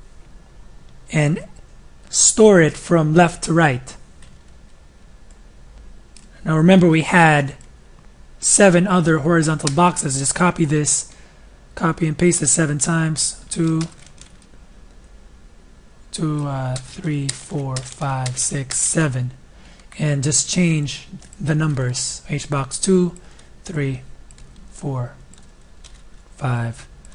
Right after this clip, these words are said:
six, seven. And I'm sorry if I'm going a little bit too fast, uh, but don't worry, once you get used to it, it's,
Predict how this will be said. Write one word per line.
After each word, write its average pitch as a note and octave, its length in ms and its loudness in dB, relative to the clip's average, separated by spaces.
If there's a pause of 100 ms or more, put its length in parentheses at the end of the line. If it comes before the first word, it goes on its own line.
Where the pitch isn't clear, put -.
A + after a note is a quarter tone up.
(320)
six, - 720 -8 (1080)
seven. B2+ 420 -4 (260)
And G3+ 100 4
I'm G3+ 80 6
sorry A#3+ 340 8
if G3 100 2
I'm F#3+ 140 6
going F3+ 260 4
a E3 40 0
little F#3 260 4
bit F#3 240 2
too F#3+ 180 0
fast, F3+ 560 -2 (680)
uh, C3+ 460 -2 (920)
but D3+ 140 -2
don't F#3 180 6
worry, F3+ 240 8
once E3 260 2
you F#3 60 0
get F3 260 2
used E3+ 280 2
to F#3 120 4
it, E3+ 240 2
it's, - 540 -2